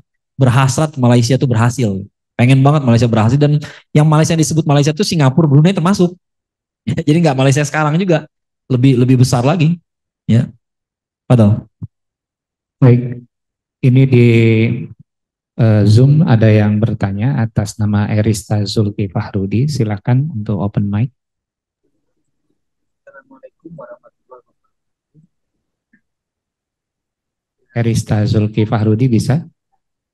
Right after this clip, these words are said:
Speaker 2: langsung berinteraksi.
Speaker 3: Suara saya sudah terdengar, Pak?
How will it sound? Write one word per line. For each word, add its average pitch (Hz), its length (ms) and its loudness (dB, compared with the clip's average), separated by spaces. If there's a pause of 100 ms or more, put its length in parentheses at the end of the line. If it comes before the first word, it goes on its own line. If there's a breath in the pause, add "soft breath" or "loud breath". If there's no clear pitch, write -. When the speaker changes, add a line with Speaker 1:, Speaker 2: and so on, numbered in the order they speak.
(220)
Speaker 2:
langsung 120 320 2
berinteraksi. 107 720 -2 (360)
Speaker 3:
Suara 147 160 -16
saya 160 240 -20
sudah 147 240 -20
terdengar, 143 400 -20
Pak? - 160 -20